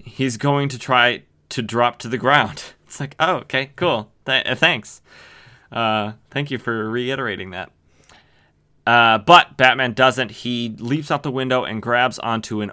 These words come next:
the overhang and swings his body up onto the roof. He then lays flat against the roof to not be seen. The police officers think, "Well, he must have escaped. What a guy.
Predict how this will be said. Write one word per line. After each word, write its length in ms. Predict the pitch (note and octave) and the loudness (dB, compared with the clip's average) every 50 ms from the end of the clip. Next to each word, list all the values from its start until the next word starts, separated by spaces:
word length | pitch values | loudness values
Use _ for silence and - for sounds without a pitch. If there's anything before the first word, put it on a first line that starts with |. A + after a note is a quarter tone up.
| - _ - | -10 _ -10
the 140 | G2+ A2+ A2+ | -8 -6 -4
overhang 640 | - A2+ A#2+ G#2+ C#3+ C#3+ C3+ D3 C#3+ D#3 D#3 E3 F3 _ _ _ _ _ - | -2 -2 -2 0 -2 -2 0 0 0 -2 -2 -6 -12 _ _ _ _ _ -4
and 280 | - A#2 A2 G#2+ G#2 G#2+ | -2 0 0 0 -2 -6
swings 600 | - - - - C3 B2+ D3 F3 F3+ F3 E3 C#3+ | -6 -6 -6 -6 -6 -4 -4 -2 -2 -2 -4 -4
his 160 | C#3 D3 C3 | -4 -6 -4
body 340 | G#2+ C3 C3 C3 B2 A#2 - | -2 0 0 0 0 -2 -2
up 280 | - A2 - - _ - _ _ - - - - - | -4 -4 -4 -6 _ -20 _ _ -18 -18 -18 -10 -4
onto 260 | - A#2 A#2+ A2 A2 | -2 -2 -2 -2 -2
the 120 | A2 A2 | -4 -4
roof. 420 | G#2+ G#2+ G#2+ G2+ - - - - - - - - - - - _ | -2 -2 -4 -4 -6 -10 -20 -20 -20 -20 -20 -20 -20 -20 -20 _
He 180 | _ - B2 B2+ | _ -4 -4 -2
then 380 | A#2+ G#2+ C3+ C3+ C#3 C#3+ C#3 C3+ | -2 0 0 0 0 -2 -2 -4
lays 400 | A#2 A#2+ A#2+ B2 B2 A#2+ A2+ - | -4 -4 -2 0 0 -2 -2 -6
flat 400 | - - A#2 A#2+ B2+ D3+ D#3 _ _ | -6 -2 0 0 0 0 -2 _ _
against 340 | - A2+ - A2+ A2 A2+ - | -12 -10 -8 -8 -8 -8 -8
the 80 | - A2 | -8 -8
roof 320 | G2+ A2+ A#2 B2 C3+ - | -6 -6 -6 -8 -8 -12
to 100 | - - | -12 -10
not 200 | G#2 G#2 G2+ G#2 | -8 -8 -8 -8
be 100 | - G#2 | -10 -12
seen. 380 | G2+ - - - C3 C3+ C#3 C3 | -12 -10 -10 -10 -10 -10 -10 -12
The 60 | A2+ | -14
police 280 | - - G#2+ G#2 G#2 - | -12 -10 -8 -8 -8 -8
officers 380 | G2+ G2 G2+ G2+ - - - | -10 -12 -12 -14 -18 -18 -16
think, 220 | - G2 G2 G2+ - _ | -14 -14 -14 -14 -14 _
"Well, 360 | _ - G#2+ A2+ A#2+ D#3+ - _ _ | _ -16 -14 -12 -12 -12 -14 _ _
he 160 | - A2 G#2+ | -14 -12 -10
must 260 | G#2+ A2+ A#2 B2 - - | -8 -8 -8 -8 -8 -10
have 100 | B2+ B2 | -10 -10
escaped. 400 | B2 - - D#3+ E3+ D#3 - A2 | -10 -8 -8 -8 -8 -8 -8 -8
What 180 | G#2+ A#2+ C3 | -6 -6 -4
a 60 | C#3+ | -4
guy. 500 | C3 D3 D3+ E3 E3 D#3 C#3+ B2 A2 G2 | -2 -2 -2 0 0 0 -2 -2 -4 -8